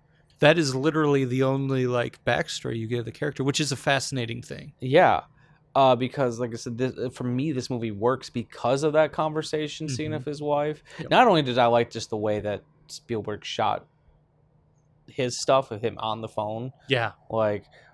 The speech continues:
Speaker 2: I'll talk about that a little more in a minute, just the way that he, he, four three screen, he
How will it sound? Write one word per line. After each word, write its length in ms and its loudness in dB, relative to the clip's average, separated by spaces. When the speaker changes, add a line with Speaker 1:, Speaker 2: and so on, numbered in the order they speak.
Speaker 2:
I'll 100 2
talk 220 2
about 160 0
that 120 4
a 40 -2
little 120 0
more 240 -2
in 80 -4
a 40 -4
minute, 300 -6
just 160 -10
the 60 -8
way 240 -2
that 260 -4
he, 320 -10
he, 320 -10
four 300 0
three 280 -4
screen, 600 -6
he 160 -8